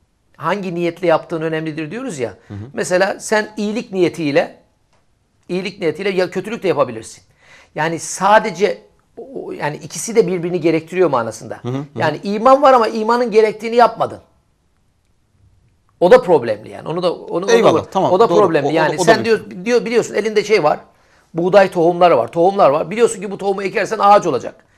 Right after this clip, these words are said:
Speaker 1: Ve bunu, buna iman etmişsin. Bunu hakikatinde anlamışsın. Ama elinde tutuyorsun sürekli.
Speaker 2: Hı.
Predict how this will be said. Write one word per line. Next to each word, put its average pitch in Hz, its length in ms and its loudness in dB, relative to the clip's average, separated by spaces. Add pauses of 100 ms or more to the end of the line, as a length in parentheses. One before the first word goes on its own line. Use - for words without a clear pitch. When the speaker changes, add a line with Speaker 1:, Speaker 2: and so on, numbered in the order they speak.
(360)
Speaker 1:
Ve 156 140 0
bunu, 233 240 2 (220)
buna 208 220 -2
iman 208 300 2
etmişsin. 156 360 -4
Bunu 170 160 -2
hakikatinde 180 480 0
anlamışsın. 196 600 -2 (220)
Ama 175 200 2
elinde 220 280 4
tutuyorsun 214 400 0
sürekli. 127 480 -10 (760)
Speaker 2:
Hı. - 60 -20